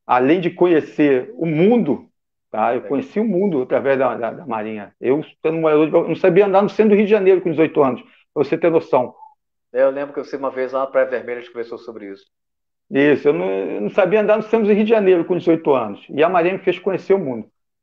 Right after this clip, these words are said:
Speaker 1: Mas, lógico, através do meu esforço também. Por quê? Porque eu, os cursos que eu fiz, que ela me deu no início, eu consegui ser primeiro colocado. E isso eu consegui, é, é, é, galgar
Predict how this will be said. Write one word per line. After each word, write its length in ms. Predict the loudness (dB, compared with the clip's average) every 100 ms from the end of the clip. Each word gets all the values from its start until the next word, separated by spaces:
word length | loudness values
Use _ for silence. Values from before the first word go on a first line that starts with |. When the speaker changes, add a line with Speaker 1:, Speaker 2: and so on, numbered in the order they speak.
| _ _ _ _ _ _
Speaker 1:
Mas, 200 | 0 4
lógico, 320 | 4 4 0
através 300 | 0 2 2
do 60 | 2
meu 100 | 0
esforço 500 | 0 -2 2 2 0
também. 360 | -2 0 -2 -4
Por 320 | -2 -2 2
quê? 280 | 0 0 -6 -20 _ _ _ -4
Porque 260 | -2 2
eu, 240 | 0 0 _ _ _ _ -16
os 140 | -12
cursos 340 | 0 2 2 0
que 80 |
eu 80 | 0
fiz, 340 | 2 2 2 2
que 120 | -2
ela 120 | -2
me 120 | -4
deu 240 | 0 0 0
no 60 |
início, 340 | -4 -4 -4 -4
eu 120 | -6
consegui 360 | -4 -6 -4 -2
ser 180 | -2 -2
primeiro 360 | 0 2 2
colocado. 640 | 0 -2 2 2 2 -2 _ _ _ _ _ _ _ _ _ _ -4
E 180 | 2 4
isso 420 | 2 -2 -8 -10 _
eu 120 | -8 -6
consegui, 840 | -4 -6 -6 -8 -2 0 0 0
é, 60 | 0
é, 400 | 0 -2 -2 -2
é, 180 | -4 _ _ _ 0
galgar 720 | 2 4 4 4 2 -2